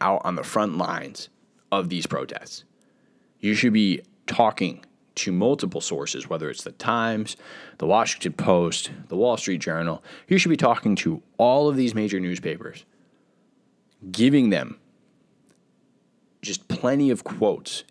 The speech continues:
explaining to them about this movement, explaining to them the reason why this movement is so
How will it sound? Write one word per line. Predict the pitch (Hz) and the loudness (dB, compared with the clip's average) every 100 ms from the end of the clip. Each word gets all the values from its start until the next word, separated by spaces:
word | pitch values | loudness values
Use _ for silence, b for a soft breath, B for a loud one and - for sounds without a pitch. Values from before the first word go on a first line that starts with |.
| - | -2
explaining | 104 - 131 143 147 | -2 4 4 4 2
to | 127 | 2
them | 101 95 | 2 2
about | 87 82 | 0 -2
this | - 85 | -4 -6
movement, | 90 80 - | -6 -8 -10
explaining | - - 139 139 131 | -6 2 4 4 4
to | - 117 | 2 0
them | 101 98 | 2 2
the | 104 | 2
reason | 107 147 135 123 | 2 2 2 2
why | 110 | 2
this | 101 92 113 | 0 -2 -4
movement | 110 107 95 | -4 -4 -4
is | 90 | -4
so | - 107 101 | -2 0 -2